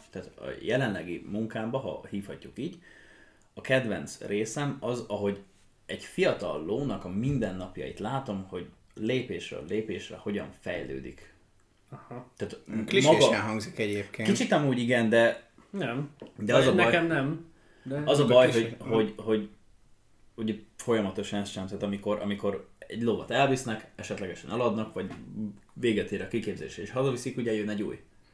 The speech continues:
Speaker 1: Kezdődik előről. Tehát ezek,
Speaker 3: És nem
Speaker 1: ezek
Speaker 3: ugyanaz,
Speaker 1: ilyen,
Speaker 3: mert
Speaker 1: ezek,
Speaker 3: ezek
Speaker 1: ez,
Speaker 3: személyiségek.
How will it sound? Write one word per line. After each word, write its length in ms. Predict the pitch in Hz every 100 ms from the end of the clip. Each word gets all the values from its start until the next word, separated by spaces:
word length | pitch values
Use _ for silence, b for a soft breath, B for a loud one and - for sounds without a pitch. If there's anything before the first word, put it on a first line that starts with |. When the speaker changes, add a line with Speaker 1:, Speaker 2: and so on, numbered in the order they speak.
| b b
Speaker 1:
Kezdődik 400 | - 131 135 131
előről. 460 | 131 90 57 - 113 _ - - - b b b b b
Tehát 200 | 113 - - _ b b b b b b _ -
ezek, 180 | 107 113
Speaker 3:
És 40 |
nem 240 | 185 208
Speaker 1:
ezek 40 | 135
Speaker 3:
ugyanaz, 220 | 127 131
Speaker 1:
ilyen, 120 | 151
Speaker 3:
mert 120 | 131 135
Speaker 1:
ezek, 140 | 147
Speaker 3:
ezek 100 | 151
Speaker 1:
ez, 60 | 196
Speaker 3:
személyiségek. 420 | 175 110 - 107